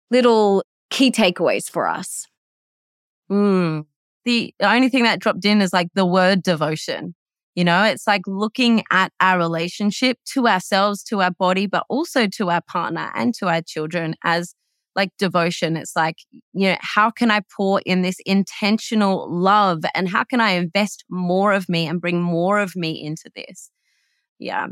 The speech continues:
Speaker 2: And that's what's gonna create a thriving relationship is, like, devotion, devotion to doing the work together.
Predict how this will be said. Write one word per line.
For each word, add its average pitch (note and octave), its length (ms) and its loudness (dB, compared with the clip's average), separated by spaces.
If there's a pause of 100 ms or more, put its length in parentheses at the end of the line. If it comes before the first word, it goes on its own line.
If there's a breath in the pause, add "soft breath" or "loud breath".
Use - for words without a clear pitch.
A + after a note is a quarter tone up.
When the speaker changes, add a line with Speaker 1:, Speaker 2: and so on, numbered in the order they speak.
Speaker 2:
And F#3 160 0
that's G3 320 2
what's F#3+ 200 -4
gonna F3 240 2 (120)
create D#3 520 -4
a E3+ 120 -2
thriving D#3 500 -2
relationship C3+ 720 -10
is, D#3+ 260 -12
like, D#3+ 280 -6 (540)
devotion, F3 640 -2
devotion G#3 600 2
to G#3+ 120 -4
doing F#3+ 400 0
the E3+ 120 0
work D#3 360 -2
together. - 540 -6